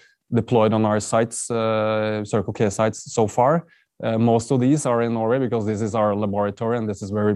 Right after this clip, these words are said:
uh, you know, applied mo-, most focus so far. Uh, around six hundred fast chargers, uh, on the Norwegian network. Uh, I would say,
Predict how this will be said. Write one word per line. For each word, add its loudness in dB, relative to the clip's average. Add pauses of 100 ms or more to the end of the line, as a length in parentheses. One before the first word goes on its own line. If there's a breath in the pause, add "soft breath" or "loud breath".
(160)
uh, -2
you -2
know, 0
applied -2
mo-, 2
most -2
focus 0
so 2
far. 0 (460 soft breath)
Uh, 0
around 2
six -6
hundred 0
fast 0
chargers, -2
uh, -2
on 0
the 0
Norwegian 2
network. 0 (560 soft breath)
Uh, -2
I 2
would 0
say, 2